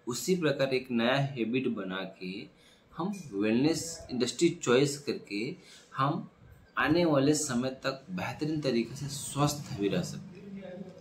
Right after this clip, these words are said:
तो wellness industry में आपको जानने, wellness industry के बारे में आपको जानने की बहुत ज़्यादा ज़रूरी है।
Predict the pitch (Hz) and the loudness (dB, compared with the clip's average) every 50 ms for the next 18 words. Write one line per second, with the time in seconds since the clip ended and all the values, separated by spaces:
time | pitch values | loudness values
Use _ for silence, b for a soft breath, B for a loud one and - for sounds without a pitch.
0 | - - - - - - - - - - - - - - - - - - - - | -20 -20 -20 -20 -20 -20 -20 -20 -20 -20 -20 -20 -20 -20 -20 -20 -20 -12 -2 6
1 | 170 185 190 - - - - - - 135 139 143 147 156 175 175 180 - - 160 | 8 10 10 8 8 0 -12 -10 -2 2 4 6 8 8 6 6 2 0 0 0
2 | 143 - 135 139 135 135 - 151 151 151 143 131 123 - - 151 151 143 - 117 | 0 0 0 0 0 0 0 2 4 4 6 4 2 0 -2 -2 -2 0 2 2
3 | 110 107 110 117 123 123 - - - - 120 120 127 139 147 - 160 156 143 135 | 4 4 4 2 2 0 -4 -10 -4 0 2 2 2 2 0 0 0 0 0 -2
4 | - - 151 147 147 143 120 113 113 120 131 131 131 120 117 - - - 127 117 | -2 -2 -4 -2 0 2 4 4 6 6 6 4 2 0 -2 -4 -4 -6 -6 -2
5 | 113 107 101 107 110 123 131 - 160 147 139 104 104 120 110 90 95 90 87 85 | 0 0 0 2 0 0 -2 -4 -6 -6 -6 -8 -6 -6 -4 -2 -2 -2 -2 -4
6 | 76 82 78 - 76 76 76 | -8 -8 -12 -12 -14 -18 -18